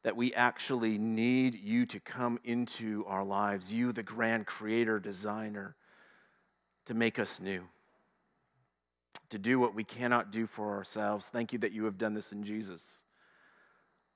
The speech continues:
Lord, now for those of us whose faith is in him, would you help us to live lives that are consistent with this new self? For those who are here who have not yet encountered you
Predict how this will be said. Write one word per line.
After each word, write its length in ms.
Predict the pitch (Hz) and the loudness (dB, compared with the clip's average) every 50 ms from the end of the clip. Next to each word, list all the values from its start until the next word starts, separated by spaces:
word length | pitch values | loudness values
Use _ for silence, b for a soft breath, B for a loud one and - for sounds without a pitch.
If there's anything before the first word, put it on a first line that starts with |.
| _ _ | _ _
Lord, 380 | - 117 117 120 127 117 101 113 | 0 4 6 8 8 6 6 2
now 260 | 117 110 113 117 117 | 4 6 6 4 4
for 220 | - - 117 117 | 0 0 0 0
those 300 | 104 107 123 127 131 113 | 4 4 4 4 4 2
of 120 | 117 107 95 | 0 0 2
us 280 | 107 113 113 - - | 2 2 2 2 -2
whose 260 | - 117 113 107 - - | -4 -4 -4 -4 -6 -4
faith 320 | - 127 123 123 113 - | 0 2 2 2 2 -2
is 160 | 107 98 - - | -4 -4 -4 -2
in 180 | 131 127 131 | -2 0 0
him, 320 | 117 120 110 104 104 104 - B B B B B | 0 0 0 0 -2 -4 -10 B B B B B
would 220 | B 117 120 107 113 | B 0 0 2 2
you 100 | 123 110 | 0 0
help 380 | - - - 143 131 - - | 0 2 2 2 2 4 2
us 100 | 131 107 - | 0 0 0
to 120 | - - | -4 -2
live 500 | 107 104 104 104 123 127 131 123 107 107 | 0 0 4 6 6 6 6 4 2 -2
lives 440 | 110 113 117 117 117 117 117 107 101 | 2 4 6 6 6 6 4 0 0
that 160 | 104 110 107 | -2 -2 0
are 120 | 104 101 101 | 0 0 -2
consistent 1000 | - - - 107 101 - - - - 143 143 - - - 123 107 98 95 - - B B B B B B B | -2 -8 -8 -8 -8 -6 -4 -4 -2 -2 -2 -2 -2 -4 -4 -4 -4 -6 -10 -14 B B B B B B B
with 300 | 117 117 139 147 143 - - - | 2 6 6 6 6 4 -2 0
this 300 | 127 120 - - - 113 | 2 2 2 0 -2 0
new 180 | 117 120 123 | 2 2 2
self? 400 | 113 - - 120 107 110 104 92 - - - - - _ _ _ _ _ _ _ _ _ _ _ _ _ _ _ _ _ _ _ _ _ _ - 104 - | 2 0 0 2 2 2 2 0 -6 -18 -20 -20 -20 _ _ _ _ _ _ _ _ _ _ _ _ _ _ _ _ _ _ _ _ _ _ -12 -12 -2
For 100 | - 127 | 0 2
those 400 | 117 107 123 127 135 139 123 - | 6 8 8 8 8 6 2 0
who 180 | - 127 120 117 | -2 0 4 4
are 140 | 117 107 101 | 4 4 4
here 540 | - - - 135 127 123 123 123 120 110 - _ b b b b b b b b b b b b b b b b b b b b _ _ _ _ _ _ _ _ | 0 -2 0 2 4 6 4 4 2 -2 -8 _ b b b b b b b b b b b b b b b b b b b b _ _ _ _ _ _ _ _
who 120 | _ 139 139 | _ 4 4
have 120 | 131 107 | 4 6
not 260 | 131 135 135 143 - | 6 6 6 6 6
yet 160 | 131 123 120 117 | 4 2 4 2
encountered 520 | 113 107 - 127 123 120 113 - 117 101 | 0 -2 0 0 0 0 0 -4 -8 -6
you 320 | 110 120 123 117 104 90 | -4 -4 -2 -4 -4 -6